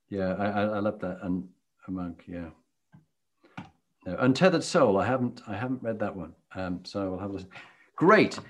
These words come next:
So let's go into, Larry, the, uh, the final, uh, two-minute top tip. If you just introduce yourself again, that would be great. Uh, say where you work and mention your book, and then just give the top tip, which is probably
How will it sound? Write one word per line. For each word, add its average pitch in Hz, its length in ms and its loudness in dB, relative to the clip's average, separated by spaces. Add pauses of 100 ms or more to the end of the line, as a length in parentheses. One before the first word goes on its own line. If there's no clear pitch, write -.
(120)
So - 120 4
let's 240 240 8
go 190 200 8
into, 165 340 4
Larry, 135 240 8
the, 127 420 4
uh, 113 260 4
the - 120 -2
final, 139 580 4
uh, 110 180 0
two-minute 113 460 2
top - 240 -2
tip. 139 220 -2
If 101 100 -4
you 107 80 -2
just 113 240 -4
introduce 113 440 -2
yourself 113 360 0
again, 113 320 0
that 104 140 0
would 90 100 -12
be 98 80 -4
great. 113 380 0 (340)
Uh, 101 380 2
say 113 220 0
where 101 120 2
you 95 100 2
work 107 420 0 (140)
and 95 400 -6
mention 104 300 -4
your 92 80 -4
book, 131 280 -2
and 104 160 -2
then 110 280 4
just 110 200 -4
give 120 220 2
the 110 100 -2
top - 300 -2
tip, - 220 -2
which - 200 -8
is 101 80 -8
probably 107 440 0